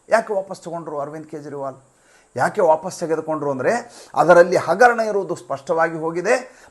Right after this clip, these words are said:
ಮತ್ತು ಹೇಗೆ ಕಿಕ್‌ಬ್ಯಾಕ್ ಪಡೆದಿದ್ದಾರೆ ಎನ್ನುವುದಕ್ಕೆ ಸಾಕ್ಷ್ಯಾಧಾರಗಳು ದೊರೆತಿದ್ದಾವೆ ಮತ್ತು ಯಾರ್ಯಾರು ಆರೋಪಿಗಳಿದ್ರು ಅದರಲ್ಲಿ ಕೆಲವೊಬ್ಬರು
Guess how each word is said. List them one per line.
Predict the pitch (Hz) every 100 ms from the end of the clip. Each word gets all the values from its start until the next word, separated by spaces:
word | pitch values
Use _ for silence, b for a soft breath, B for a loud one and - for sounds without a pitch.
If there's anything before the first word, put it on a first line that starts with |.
| 165
ಮತ್ತು | 214 233
ಹೇಗೆ | 170 120 175 240 254
ಕಿಕ್‌ಬ್ಯಾಕ್ | - 190 196 233 -
ಪಡೆದಿದ್ದಾರೆ | 254 185 175 180 170
ಎನ್ನುವುದಕ್ಕೆ | 170 165 160 156 156
ಸಾಕ್ಷ್ಯಾಧಾರಗಳು | - 120 - 180 185 175 180 175
ದೊರೆತಿದ್ದಾವೆ | 180 180 170 175 220 247 - - -
ಮತ್ತು | 202 208
ಯಾರ್ಯಾರು | 208 160 175 233 247
ಆರೋಪಿಗಳಿದ್ರು | 180 180 247 240 202 185 202
ಅದರಲ್ಲಿ | 180 165 156
ಕೆಲವೊಬ್ಬರು | 151 147 143 170 240 240 _